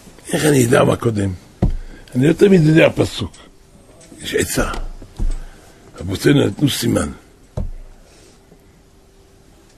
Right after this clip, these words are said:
חיטה זה חיטה, כולם יודעים, חיטה זה לחם, אין בעיה. זה ראשון. או מזונות, או מוציא לחם מן הארץ. אחר כך, זיתים.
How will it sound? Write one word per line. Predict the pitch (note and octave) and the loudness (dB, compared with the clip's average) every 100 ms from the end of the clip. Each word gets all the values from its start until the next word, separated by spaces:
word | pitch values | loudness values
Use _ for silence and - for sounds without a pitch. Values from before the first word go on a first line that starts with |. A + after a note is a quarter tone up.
| - - - _ | -20 -20 -20 _
חיטה | - D#3 C#3+ - | -2 2 4 4
זה | D#3+ F#3+ | 4 4
חיטה, | F3 F3 G#3+ E3 | 4 2 0 2
כולם | D#3 F3 F3+ | 4 6 6
יודעים, | D3 C#3 B2+ | 6 4 4
חיטה | D3 C3+ C3+ F3 E3+ | 2 4 4 4 4
זה | F3+ | 4
לחם, | B3 G#3 D3+ D#3+ A2 - - - | 4 4 2 0 -4 -14 -18 0
אין | D#3+ | 2
בעיה. | D3 A2+ G2+ - - _ _ - - - - - | 2 -2 -4 -12 -20 _ _ -20 -20 -20 -20 -2
זה | A#2+ | 2
ראשון. | D3 C#3+ D3+ C3+ E2+ - _ _ _ _ _ _ - - - - | 4 4 4 2 -2 -14 _ _ _ _ _ _ -20 -20 -20 2
או | A#2+ | 4
מזונות, | C3+ G2+ G2 G#2+ D3+ D#3 B2+ | 6 4 4 4 4 4 4
או | G#2 | 0
מוציא | F2 F#2 - - | -2 -6 -6 0
לחם | C3+ A#2+ C#3 | 0 2 0
מן | B2+ | -2
הארץ. | B2 F2 - - _ _ _ - _ _ - - - | -4 -6 -14 -20 _ _ _ -20 _ _ -20 -16 -4
אחר | C3 | -2
כך, | - C#3 - - - _ _ _ - - - | 0 -4 -4 -12 -18 _ _ _ -20 -18 -2
זיתים. | G2+ - A2 D#2+ | -2 0 -2 -4